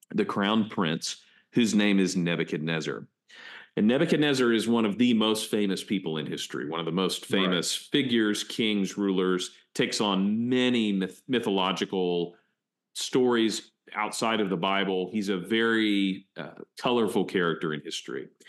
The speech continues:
Speaker 1: And the first thing that we hear about him actually, uh, outside of the Bible is that his father makes a record about the crown prince. And he, and the first thing he says about him is that he is taking part in rebuilding the temple to Marduk.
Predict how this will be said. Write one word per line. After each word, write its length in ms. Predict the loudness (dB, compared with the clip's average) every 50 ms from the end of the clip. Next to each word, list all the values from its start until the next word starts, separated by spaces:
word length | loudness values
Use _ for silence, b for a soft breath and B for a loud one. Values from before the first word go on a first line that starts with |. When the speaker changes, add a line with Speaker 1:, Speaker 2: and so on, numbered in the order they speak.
| B B B B B B B
Speaker 1:
And 140 | 0 2 2
the 60 | 0
first 420 | 0 0 0 2 2 2 2 0
thing 200 | 0 2 2 4
that 100 | 2 2
we 160 | 2 2 0 0
hear 340 | 0 -2 -2 0 2 2
about 260 | 2 0 0 -2 0 0
him 100 | 0 0
actually, 720 | 0 0 0 -2 -2 0 0 0 0 0 -2 -4 -8 -14 -14 -12
uh, 140 | -10 -10 -8 -4
outside 500 | -4 -2 -2 -2 -2 -2 0 0 2 2
of 60 | 2 0
the 80 | 0
Bible 540 | 0 -2 -2 -2 -2 -2 -2 -2 -2 -4 -6 B B B B B B B
is 360 | 2 4 4 4 4 2 2
that 160 | 0 0 0 2
his 220 | 0 0 0 0 -4
father 960 | -8 -8 -4 -2 0 2 2 2 2 2 2 2 2 2 0 -2 -4 -6 -10 _ _ _ _ _ _ _ _ _ _ _ -4
makes 320 | 0 0 0 0 0 0
a 60 | 0 2
record 840 | 2 2 2 0 0 0 -2 -2 -2 -2 0 0 -2 -4 -4 -6 -4
about 380 | -4 -2 0 0 0 0 -2 -4
the 80 | -6
crown 360 | -4 -2 -2 0 0 0 -2 -4
prince. 460 | -6 -6 -4 -4 -4 -4 -4 -6 -4 -2
And 100 | -2 0
he, 160 | 0 0 0
and 140 | 0 0 0
the 40 | 0
first 280 | 0 0 0 0 2
thing 140 | 0 2 2
he 120 | 2 2 0
says 300 | 0 0 0 0 0 2
about 240 | 2 2 2 2
him 100 | 2 0
is 140 | 0 -2 -2
that 140 | -4 -6 -4
he 200 | -2 0 2 2
is 140 | 2 0 -2
taking 360 | -2 -2 -2 -2 -2 -4 -4
part 200 | -2 0 0 0
in 160 | 0 0 0 0
rebuilding 560 | 0 0 0 2 2 2 2 2 0 0 0
the 60 | -2
temple 400 | -4 -4 -4 -6 -4 -2 -4 -4
to 100 | -2 -2 -2
Marduk. 680 | 0 0 0 2 2 2 2 0 0 -2 -4 -6 -12